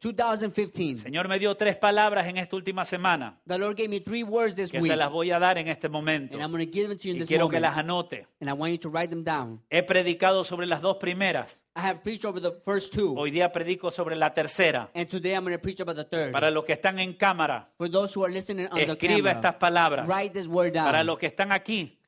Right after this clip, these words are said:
Speaker 1: For those who are here,
Speaker 2: escríbala.
Speaker 1: write it down.
Speaker 2: Porque en el dos mil quince
Speaker 1: Because in the year
Speaker 2: habrá
Speaker 1: twenty fifteen,
Speaker 2: momentos
Speaker 1: there will be moments
Speaker 2: que Dios lo llevará a esa palabra
Speaker 1: that the Lord will take you to that
Speaker 2: y dirá,
Speaker 1: word.
Speaker 2: "Me va a sostener mi Señor".
Speaker 1: And you will say, "The Lord's gonna keep me."
Speaker 2: El dos mil quince me dijo el Señor,
Speaker 1: Twenty fifteen, the Lord said to me,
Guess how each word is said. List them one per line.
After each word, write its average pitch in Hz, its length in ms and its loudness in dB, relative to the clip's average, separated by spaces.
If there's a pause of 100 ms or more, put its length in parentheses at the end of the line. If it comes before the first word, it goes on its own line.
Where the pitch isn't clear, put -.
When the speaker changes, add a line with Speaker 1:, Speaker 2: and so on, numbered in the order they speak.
Speaker 1:
For 175 100 -2
those 190 240 0
who 190 80 0
are 170 80 2
here, 165 260 2
Speaker 2:
escríbala. 190 680 2
Speaker 1:
write 165 400 -2
it 175 80 -2
down. 151 200 -2
Speaker 2:
Porque 135 280 -2
en 156 80 0
el 160 120 2
dos 151 200 -2
mil 226 260 -2
quince 226 640 -2
Speaker 1:
Because 170 240 -2
in 165 80 -4
the 160 100 -2
year 185 200 -2
Speaker 2:
habrá - 20 -18
Speaker 1:
twenty 202 240 0
fifteen, 165 340 4
Speaker 2:
momentos 208 840 0
Speaker 1:
there 156 100 -4
will 175 120 -2
be 190 140 -2
moments 214 340 0
Speaker 2:
que 151 80 4
Dios 185 200 2
lo 214 100 0
llevará 185 320 4
a 190 40 2
esa 190 220 0
palabra 170 540 4
Speaker 1:
that 185 160 -2
the 190 100 0
Lord 240 280 2
will 254 100 2
take 247 240 -2
you 226 80 -8
to 214 140 -4
that 202 120 2
Speaker 2:
y 156 40 0
dirá, 151 340 4
Speaker 1:
word. 139 80 -10
Speaker 2:
"Me 147 120 0
va 156 100 6
a 180 40 6
sostener 175 540 0
mi 160 120 -6
Señor". 147 420 -2 (240)
Speaker 1:
And 175 180 -2
you 196 80 -2
will 196 140 0
say, 214 240 -2
"The 165 100 0
Lord's 175 220 2
gonna 202 120 -2
keep 240 220 -6
me." 151 180 -6
Speaker 2:
El 165 160 2
dos 160 200 4
mil 220 200 0
quince 220 360 0
me 180 100 0
dijo 190 200 2
el 170 60 -2
Señor, 170 440 0
Speaker 1:
Twenty 247 340 -4
fifteen, 240 320 -2
the 180 120 -2
Lord 190 180 0
said 185 180 -4
to - 80 -8
me, 120 220 -8